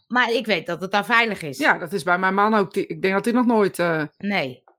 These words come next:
Speaker 2: die zegt ook
Speaker 1: Maar
Speaker 2: niet zoveel. <laughs> Dat scheelt misschien ook. <laughs>
Speaker 1: Nee, maar het is dan wel, dus het klopt dan wel dat je denkt, "Oh ja, één, één iemand." Ja, ik vond het wel een grappig. Dat, ik
Speaker 2: Ja.
Speaker 1: denk dat het zo is.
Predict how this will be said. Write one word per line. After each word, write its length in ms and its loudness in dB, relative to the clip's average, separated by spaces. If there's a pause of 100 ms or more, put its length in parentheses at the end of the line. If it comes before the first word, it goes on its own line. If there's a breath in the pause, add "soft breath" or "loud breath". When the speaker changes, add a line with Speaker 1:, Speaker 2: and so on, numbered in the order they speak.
Speaker 2:
die 100 -6
zegt 160 2
ook 60 6
Speaker 1:
Maar 80 6
Speaker 2:
niet 80 2
zoveel. 400 4
<laughs> 40 -10
Dat 160 2
scheelt 300 4
misschien 400 2
ook. 380 2
<laughs> 440 0
Speaker 1:
Nee, 180 2
maar 100 0
het 100 -4
is 120 -4
dan 240 2
wel, 280 4
dus 220 -6
het 180 -8
klopt 220 2
dan 140 -2
wel 180 4
dat 160 0
je 80 -8
denkt, 220 0
"Oh 120 2
ja, 240 4
één, 380 0
één 300 0
iemand." 600 -2
Ja, 260 0
ik 120 -2
vond 180 -2
het 40 -2
wel 100 2
een 100 -4
grappig. 260 0
Dat, 220 -2
ik 100 -6
Speaker 2:
Ja. 140 2
Speaker 1:
denk 180 0
dat 120 2
het 140 -4
zo 100 -2
is. 320 0